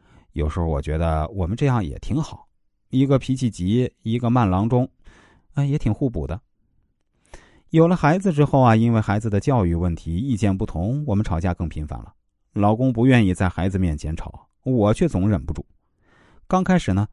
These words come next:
他还一样的哄我，最近就变了，不仅不哄我，还生闷气、摔门，有时甚至一晚上不回来。孩子问爸爸去哪儿了，我都说不知道。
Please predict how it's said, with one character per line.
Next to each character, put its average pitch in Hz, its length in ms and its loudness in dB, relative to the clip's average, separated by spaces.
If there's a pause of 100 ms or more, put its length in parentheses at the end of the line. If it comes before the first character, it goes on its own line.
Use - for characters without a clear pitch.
他 - 100 -2
还 104 80 0
一 95 120 0
样 101 180 0
的 82 60 0
哄 82 240 -6
我， - 500 -20
最 104 180 0
近 95 180 0
就 90 140 0
变 98 220 0
了， - 160 -16 (340)
不 92 100 -6
仅 76 160 -4
不 - 140 -6
哄 82 240 -6
我， 78 240 -10
还 101 140 -2
生 113 160 0
闷 107 160 2
气、 - 200 -8 (200)
摔 135 220 2
门， 113 220 0 (380)
有 107 260 4
时 123 160 -2
甚 117 180 0
至 98 100 -2
一 139 140 0
晚 78 220 -2
上 95 140 0
不 110 80 -4
回 69 200 -10
来。 104 120 -12 (680)
孩 156 220 0
子 185 100 -2
问 175 200 2
爸 165 180 -2
爸 131 100 0
去 - 100 -4
哪 117 140 0
儿 69 140 -8
了， - 340 -8 (140)
我 85 320 -2
都 95 140 0
说 90 140 -2
不 90 160 -4
知 87 120 -4
道。 92 160 -6